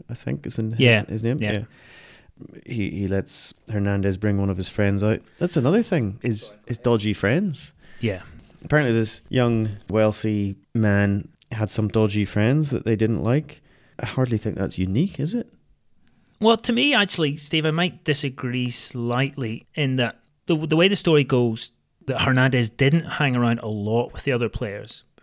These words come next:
Speaker 2: and he did have his own group of friends. A lot of the guys did feel that they were, they were dodgy, that they, they were quite wary of these guys. And for the fact when Fletcher took the limo out into town, as respect to Hernandez, he said he could bring one friend, but he didn't want more than that.
Speaker 1: Yeah.
Speaker 2: Because obviously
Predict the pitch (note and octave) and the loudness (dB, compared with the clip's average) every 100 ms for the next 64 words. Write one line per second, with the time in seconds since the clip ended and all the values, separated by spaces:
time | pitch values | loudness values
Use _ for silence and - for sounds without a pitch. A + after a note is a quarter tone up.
0 | _ B2 A2+ A#2 C3 C3 B2 B2 A#2+ A#2+ | _ -4 -2 0 2 2 2 2 0 0
1 | - B2 A#2+ - A2+ A2 A2 A2+ - - | -2 -2 -4 -4 -2 -2 -2 -4 -8 -12
2 | _ - C3 D3 C#3+ C3 A#2+ A#2 A2+ A#2 | _ 0 2 2 2 4 4 4 2 0
3 | A2 - A2+ A2+ A#2 A2+ A2 A2 A2+ A2 | 0 0 2 2 0 -2 -2 0 0 -2
4 | - _ B2+ B2 A2+ C3 C3+ C#3 G#2+ A2 | -6 _ 0 2 2 4 2 4 0 0
5 | A#2 A2 A2+ A2+ - B2+ G#2+ A#2 C#3 C#3 | 0 2 2 2 0 0 4 4 4 4
6 | C3+ A#2 G#2 G2 G2 - _ _ _ _ | 0 -2 -4 -4 -8 -12 _ _ _ _
7 | B2 C#3+ A#2+ - E3 E3+ - A2 - B2 | -4 -2 -2 0 0 0 -2 -2 2 2
8 | A#2 A#2+ A2+ - B2+ - A#2 A2 G#2+ A2+ | 2 -2 -2 -6 -8 -6 -4 -4 -2 -2
9 | A2+ A2 A2 A#2 G#2+ - - A2 G#2+ - | 2 2 2 0 -4 -4 -2 0 0 -4
10 | - A#2+ G#2+ A2+ - B2 - A2 A2+ A2+ | -6 -4 -2 -2 2 2 4 4 6 4
11 | A2 G#2 G2+ A#2+ A2 A2 A#2 G2+ G2+ A#2+ | 4 4 2 2 2 0 0 0 2 2
12 | - G#2+ G2+ G2 A2 G2+ A#2 B2+ B2 G#2+ | 0 -2 -2 -2 -6 -2 0 0 -2 -4
13 | A2 - _ G#2 G#2+ A#2+ C#3 A2+ F#2+ F#2+ | -6 -10 _ -4 0 0 2 2 0 -4
14 | _ _ _ - A#2+ C3 C3+ B2+ B2+ - | _ _ _ 0 2 4 4 6 4 2
15 | C3+ A2 | 0 0